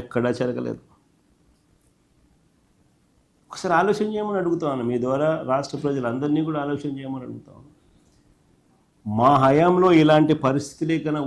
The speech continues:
వచ్చి ఉన్నప్పుడు, మా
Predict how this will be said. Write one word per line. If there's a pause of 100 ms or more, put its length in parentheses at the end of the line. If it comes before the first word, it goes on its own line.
వచ్చి (120)
ఉన్నప్పుడు, (2750)
మా